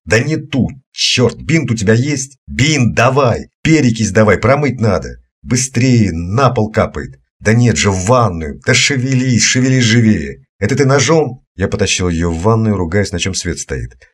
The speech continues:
Порез на ладони был глубокий, с пугающими рваными краями.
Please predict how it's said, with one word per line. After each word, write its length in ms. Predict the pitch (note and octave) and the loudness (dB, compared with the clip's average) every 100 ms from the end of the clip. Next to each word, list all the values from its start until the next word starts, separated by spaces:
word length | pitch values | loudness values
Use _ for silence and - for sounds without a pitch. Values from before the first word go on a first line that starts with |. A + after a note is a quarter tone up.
| - | -2
Порез 340 | F2+ G#2 F#2 | 0 2 0
на 100 | F#2+ | 0
ладони 400 | F#2 G2 A2 G2 | 2 2 2 0
был 220 | E2+ E2 | -2 -4
глубокий, 600 | C#2+ E2 F2 F2 A#2 A2 | -4 -6 -4 -2 -2 -2
с 120 | G#2+ - | -6 -6
пугающими 760 | F2 D#2 G2+ G#2 G2+ - F#2+ | -8 -4 0 0 -2 -4 -4
рваными 400 | F#2+ E2+ F#2 F2+ | -2 -2 -2 -4
краями. 600 | F2 F#2 F#2 F2 C2 A#1+ | -4 -2 -2 -2 -4 -10